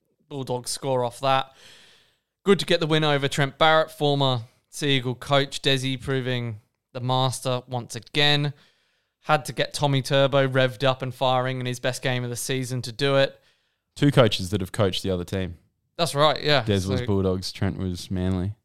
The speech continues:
Speaker 1: Yeah, so it was a bit in it. Um, D C E with a really, really ugly field goal
Speaker 2: <laughs>
Speaker 1: that just got over, but that's all that matters, you know. It's
Speaker 2: Just getting the win.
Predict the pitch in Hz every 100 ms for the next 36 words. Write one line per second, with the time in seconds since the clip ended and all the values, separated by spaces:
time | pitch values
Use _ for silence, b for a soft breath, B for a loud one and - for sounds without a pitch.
0 | _ 135 127 117 127 139 160 143 139 139
1 | - _ 139 131 123 123 123 123 139 -
2 | 151 139 139 139 139 131 127 127 120 139
3 | 147 120 107 127 117 107 110 117 107 101
4 | - 117 113 - 120 98 - - 151 -
5 | - - 160 156 135 147 147 147 160 139
6 | 143 147 139 143 135 139 143 143 139 127
7 | 135 127 139 - 107 107 - 104 101 101
8 | 104 107